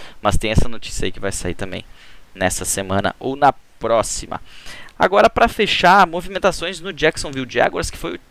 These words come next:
pior time no ano passado, né? Tem a primeira escolha do draft de calouros do ano que vem. Eles que são o time que precisa dar maior virada de mesa pra dois mil e vinte e um.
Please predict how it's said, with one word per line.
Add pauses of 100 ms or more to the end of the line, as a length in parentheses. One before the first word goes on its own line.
(140)
pior
time
no
ano
passado,
né? (240)
Tem
a
primeira
escolha
do
draft
de
calouros
do
ano
que
vem. (880)
Eles
que
são
o
time
que
precisa (280)
dar
maior
virada
de
mesa (480)
pra
dois
mil
e
vinte
e
um.